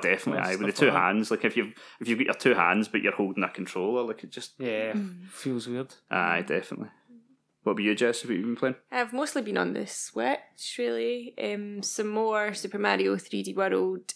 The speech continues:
Speaker 3: and some more Animal Crossing. And we'll obviously discuss this in the news section, but we did get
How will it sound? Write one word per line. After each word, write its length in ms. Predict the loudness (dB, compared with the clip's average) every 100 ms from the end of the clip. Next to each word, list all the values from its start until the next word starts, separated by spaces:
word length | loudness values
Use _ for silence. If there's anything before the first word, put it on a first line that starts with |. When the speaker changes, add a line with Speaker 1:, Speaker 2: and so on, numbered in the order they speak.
| -4
Speaker 3:
and 380 | -2 0 -2 -4
some 320 | -6 -4 -2
more 220 | 0 0
Animal 320 | 2 0 0 -2
Crossing. 680 | -2 -4 -4 -6 -6 -8 -12 -6
And 540 | -4 -4 -4 -6 -6 0
we'll 100 | 2
obviously 320 | 2 -2 -2
discuss 320 | 0 0 0
this 400 | 0 -2 -4 -8 -2
in 400 | 0 0 -4 -2
the 100 | 0
news 280 | 0 0 0
section, 640 | 0 0 -2 -4 -4 -4
but 320 | 0 2 2 -2 -16 -20 -10
we 60 |
did 280 | -2 -2 -2
get 300 | -2 0 -2